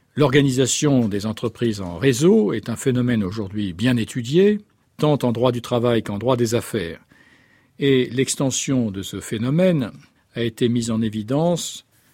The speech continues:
non seulement en droit, mais aussi en sociologie. Mais ces études, souvent,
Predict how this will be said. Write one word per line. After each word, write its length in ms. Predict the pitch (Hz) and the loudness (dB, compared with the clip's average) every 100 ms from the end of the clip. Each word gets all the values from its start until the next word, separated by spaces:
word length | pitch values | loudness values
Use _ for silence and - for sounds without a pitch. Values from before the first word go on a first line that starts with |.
| _ 135 | _ -4
non 100 | 135 | 0
seulement 400 | 139 117 113 101 | 0 0 -2 -4
en 60 | |
droit, 260 | 101 131 160 | -2 2 2
mais 100 | 123 | 2
aussi 460 | 113 - 165 165 | 2 0 0 2
en 260 | 117 123 120 - | 2 2 -2 -4
sociologie. 800 | - 143 - 120 107 95 87 - _ _ _ _ - - _ _ - | 0 2 4 2 2 -2 -12 -20 _ _ _ _ -20 -20 _ _ -2
Mais 80 | 143 | 0
ces 200 | 170 170 | 2 2
études, 300 | 190 233 208 | 2 2 0
souvent, 640 | - 160 139 139 123 110 | 0 0 2 2 0 -2